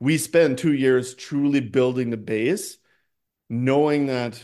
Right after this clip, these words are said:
you know, we have to get our foundation properly in place before we can go gangbusters to doing all this new stuff. So for us, twenty twenty-four will be our breakout year to do something different. Um, and of course, exactly what it looks like, that's,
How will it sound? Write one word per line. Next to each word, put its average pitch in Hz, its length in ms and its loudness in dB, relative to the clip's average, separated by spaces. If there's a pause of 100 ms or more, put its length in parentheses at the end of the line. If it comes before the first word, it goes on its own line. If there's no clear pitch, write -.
(140)
you 123 80 -8
know, 117 460 -4 (120)
we 123 280 -6
have 147 340 -4
to 156 120 -4
get 135 380 -2
our 135 80 4
foundation 123 800 -2 (100)
properly 117 480 -4
in 107 100 -8
place 107 340 -2
before 113 360 -4
we 110 100 -6
can 107 180 -8
go 107 200 -4
gangbusters 101 640 -10
to 98 60 -18
doing 101 240 -10
all 95 100 -10
this 98 180 -14
new 107 100 -10
stuff. - 340 -14 (540)
So 127 120 -4
for 156 180 2
us, 160 180 0
twenty 151 240 -2
twenty-four 131 720 -2 (1500)
will 135 300 2
be 139 180 0
our 127 160 4
breakout 123 640 -2
year 120 320 -2
to 113 140 -16
do 117 260 -6
something 113 600 -6
different. 127 600 -6 (320)
Um, 104 400 -8 (100)
and 98 80 -10
of - 120 -16
course, 92 340 -10
exactly 110 320 -8
what 110 80 -4
it - 20 -6
looks 185 200 -2
like, 185 280 2
that's, 147 280 -2